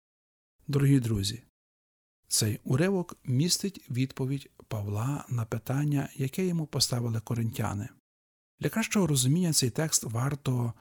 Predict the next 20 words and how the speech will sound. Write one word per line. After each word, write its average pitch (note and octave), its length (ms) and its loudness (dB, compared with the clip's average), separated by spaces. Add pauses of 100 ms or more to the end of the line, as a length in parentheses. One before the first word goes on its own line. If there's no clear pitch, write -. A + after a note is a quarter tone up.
(500)
прочитати C3 640 0
в B2 60 -8
контексті B2 640 0
цілої A#2+ 840 4 (340)
сьомої B2 440 4
глави A2+ 360 2
першого A2+ 420 -4
послання A2+ 360 -2
до A2 120 -4
коринтян. G#2 600 -6 (580)
Апостол G#3+ 400 -2
починає C#3 460 2
свої B2+ 220 2
міркування A#2 560 0
словами A#2+ 540 0 (720)
«пері B2+ 500 2
де» A2 380 -2 (420)
грецькою. G#2+ 640 -4 (440)
Дослівно G3 640 2 (380)
«тепер C#3 400 0